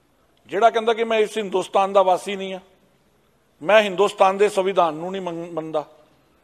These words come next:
ਹਿੰਦੁਸਤਾਨ ਦੇ ਕਾਨੂੰਨ ਨੂੰ ਨਹੀਂ ਮੰਨਦਾ। ਹਾਂ, ਇਹਦੇ ਨਾਲ ਮੈਂ ਇੱਕ ਗੱਲ ਜ਼ਰੂਰ ਜੋੜਦਾ ਕਿ ਕਿਸੇ ਵੀ ਐਸੇ ਵਿਅਕਤੀ ਦੇ ਨਾਲ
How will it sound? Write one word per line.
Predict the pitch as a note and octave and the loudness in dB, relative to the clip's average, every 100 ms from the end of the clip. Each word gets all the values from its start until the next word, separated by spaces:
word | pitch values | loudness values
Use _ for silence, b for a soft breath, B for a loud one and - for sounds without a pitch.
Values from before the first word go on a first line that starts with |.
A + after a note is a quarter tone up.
| _ _ _ _ - | _ _ _ _ -16
ਹਿੰਦੁਸਤਾਨ | C#3 D#3+ F#3 G#3 G#3 G3+ G3 G#3 | -12 -8 2 2 4 4 4 4
ਦੇ | G#3+ G#3+ A3 - - _ _ _ _ _ _ _ _ _ _ _ _ _ _ - | 4 6 4 -4 -20 _ _ _ _ _ _ _ _ _ _ _ _ _ _ -8
ਕਾਨੂੰਨ | F#3+ G#3 A3+ | -4 -2 0
ਨੂੰ | A3+ | 0
ਨਹੀਂ | A3 | 0
ਮੰਨਦਾ। | G#3 F3+ F3 E3 - _ _ _ _ _ _ _ _ _ _ _ | -2 0 0 -2 -8 _ _ _ _ _ _ _ _ _ _ _
ਹਾਂ, | - B3 E3+ - - - | 4 4 4 -2 -20 -16
ਇਹਦੇ | C#3+ F#3 | -2 0
ਨਾਲ | A3+ A3+ | 4 2
ਮੈਂ | A3 | 2
ਇੱਕ | A3+ G#3+ | -4 2
ਗੱਲ | A#3 A3 | 2 2
ਜ਼ਰੂਰ | A3 C4 | -2 -6
ਜੋੜਦਾ | F3 E3+ E3 F3+ | -2 -2 0 -2
ਕਿ | G#3 A#3 - - | -2 -8 -10 -6
ਕਿਸੇ | F#3 - A3+ A#3+ A#3 | -6 2 6 6 4
ਵੀ | A3 A3 A#3 - | -2 -6 -8 -2
ਐਸੇ | F3 - G3 | -4 0 0
ਵਿਅਕਤੀ | F#3 E3+ E3 F3 F3 | 0 -4 -8 -12 -8
ਦੇ | E3+ | -6
ਨਾਲ | D3+ C#3 C#3 | -2 -2 -2